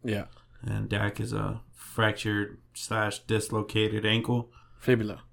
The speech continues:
Speaker 2: No, it was ankle.
Speaker 1: Thought it was his fibula.
Speaker 2: Well, that might have been the part that fractured, but the dislocation was the ankle.
Speaker 1: 'Cause the way, the way I, are you sure?
Speaker 2: Yeah.
Speaker 1: Because, 'cause I thought it wasn't the ankle.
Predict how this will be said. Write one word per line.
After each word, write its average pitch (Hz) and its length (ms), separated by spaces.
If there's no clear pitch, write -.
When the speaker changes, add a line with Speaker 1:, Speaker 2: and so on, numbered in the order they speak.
Speaker 2:
No, 107 140
it - 80
was - 200
ankle. 110 320
Speaker 1:
Thought 139 120
it 127 40
was 110 100
his 104 120
fibula. 117 400
Speaker 2:
Well, 107 120
that 113 260
might 113 240
have 113 180
been 104 340
the 101 120
part - 280
that 98 320
fractured, 104 680
but 101 320
the 98 340
dislocation 107 840
was 104 160
the 104 160
ankle. 107 360
Speaker 1:
'Cause 131 160
the 113 80
way, 165 340
the 120 120
way 165 200
I, 180 160
are 139 80
you 220 100
sure? 190 380
Speaker 2:
Yeah. 104 180
Speaker 1:
Because, 127 280
'cause 131 200
I 131 80
thought 170 200
it 143 100
wasn't 123 340
the 110 80
ankle. 127 440